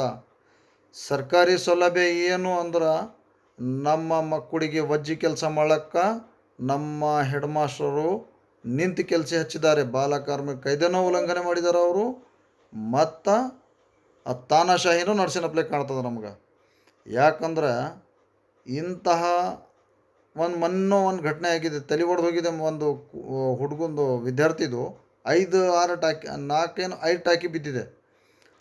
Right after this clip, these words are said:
ಅದಕ್ಕೆ ನಾವು ಫೋನ್ ಮಾಡಿದಾಗ ನಾನೇ ಖುದ್ದಾಗಿ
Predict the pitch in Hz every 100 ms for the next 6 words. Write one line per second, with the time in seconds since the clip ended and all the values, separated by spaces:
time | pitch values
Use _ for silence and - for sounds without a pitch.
0 | - 151 165 165 156 156 170 165 180 185
1 | 175 160 147 165 196 202 202 180 196 185
2 | 147 113